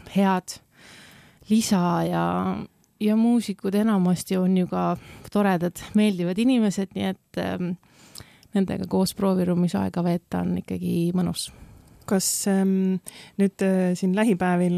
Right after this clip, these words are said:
Speaker 2: äh, toimuv, äh, kontsert, äh, kontsertetendus, äh, Veljo Tormise auks Ringlemisi, kas, äh, see on ka selline projekt, mis oli sinu jaoks väljakutse?
Speaker 1: Äh, jaa, sest et, ähm,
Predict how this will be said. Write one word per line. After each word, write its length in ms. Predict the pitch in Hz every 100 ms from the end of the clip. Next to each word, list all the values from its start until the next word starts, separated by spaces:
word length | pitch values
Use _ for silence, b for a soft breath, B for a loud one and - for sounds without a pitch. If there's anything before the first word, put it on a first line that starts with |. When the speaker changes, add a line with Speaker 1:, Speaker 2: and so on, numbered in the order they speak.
| 175
Speaker 2:
äh, 220 | 175 175
toimuv, 520 | 175 202 190 175 175 -
äh, 420 | 170 170 170 170 -
kontsert, 640 | 220 240 - 156 _ -
äh, 360 | 180 175 170 175 - -
kontsertetendus, 920 | 202 208 180 208 214 170 165 160 -
äh, 200 | 175 170 170
Veljo 200 | 190 175
Tormise 360 | 208 202 170
auks 380 | 170 165 - -
Ringlemisi, 600 | 202 220 160 156 170 170 B B B
kas, 220 | - 196 -
äh, 140 | 185 180
see 140 | 220
on 120 | 208
ka 100 | 190
selline 380 | 214 220 190 170
projekt, 380 | 165 180 196 -
mis 160 | 165 - 180
oli 160 | 170
sinu 180 | 170 175
jaoks 340 | 165 175 - 180
väljakutse? 580 | 185 190 143 - 180 - _ _ _ _ _ _ _ _ _ _ _ _ b b b b b b b b _ _ _ -
Speaker 1:
Äh, 400 | 226 220 220 202 -
jaa, 520 | 190 214 240 202 170 165 -
sest 380 | - 190 - -
et, 340 | 180 _ -
ähm, 260 | 185 180